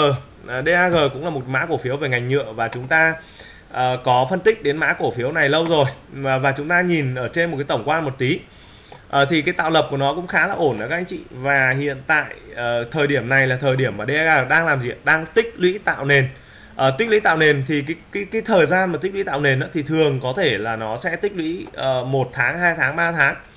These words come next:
Và cái điểm mà ông Lê đánh giá để tích lũy tạo nền mà để mà, mà vượt thoát ở vùng năm chấm bốn. Vùng năm chấm bốn sẽ là vùng bẻ pha xu thế của D A G ở kênh xu thế trung hạn. Và cổ phiếu D A G này chúng ta phân tích dài rồi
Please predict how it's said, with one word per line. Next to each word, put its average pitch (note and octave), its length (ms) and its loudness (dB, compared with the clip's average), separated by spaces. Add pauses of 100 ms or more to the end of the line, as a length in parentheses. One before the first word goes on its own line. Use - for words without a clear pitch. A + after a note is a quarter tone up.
(460)
Và E3 280 6
cái G#3 140 0
điểm G3 320 2
mà B2+ 60 -2
ông C3 120 -2
Lê F3+ 120 0
đánh D3+ 260 0
giá D#3+ 280 4
để C#3+ 100 0
tích - 240 -6
lũy G3+ 120 -2
tạo G#3 220 0
nền C3+ 340 0
mà B2+ 120 -2
để A#2 240 2
mà, A2 500 -2
mà A#2+ 180 -2
vượt C3+ 280 2
thoát G#3+ 240 0
ở E3 100 -2
vùng C#3 180 -4
năm E3 160 -2
chấm D3 160 -4
bốn. C#3+ 200 4 (440)
Vùng E3 220 2
năm G3 180 2
chấm E3 200 -2
bốn D#3+ 240 2
sẽ F#3 180 -4
là F3+ 220 0
vùng C3 360 -2
bẻ A#2 300 2
pha G3 340 2
xu F#3+ 240 0
thế C#3+ 280 0
của A#2 380 -2
D - 20 -6
A D#3 240 0
G D3 60 -6
ở A#2+ 400 -2
kênh D3 160 -2
xu D3 140 -8
thế C3 160 -4
trung D#3+ 220 -6
hạn. E3+ 140 -2 (840)
Và C3+ 400 4 (200)
cổ B2+ 120 -2
phiếu C#3 160 0
D E3 40 0
A F3+ 180 6
G D#3+ 60 2 (160)
này A#2+ 180 2
chúng C3 100 -10
ta D3+ 140 0
phân D#3 160 -4
tích G#3+ 240 2 (120)
dài C#3+ 340 4
rồi C#3 180 6